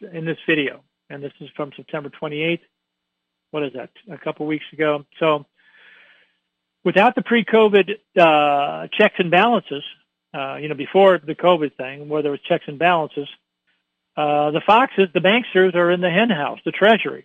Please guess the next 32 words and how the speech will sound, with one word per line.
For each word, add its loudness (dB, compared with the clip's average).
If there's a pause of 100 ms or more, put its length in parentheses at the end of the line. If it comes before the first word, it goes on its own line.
They've, -2
they've 2
taken 2
over. 0 (360)
And -10
the -10
full 6
implications 0
of -4
this -2
are -2
well 4
explained -4
by 0
Catherine. -4
Now, 2 (1300)
some 4
people 4
understand 0
that 0
what's 2
really 2
going 2
on 0 (100)
is 0 (100)
the, -2 (100)
the -8
banking 0
system -6
is -8
being -2
imploded. 2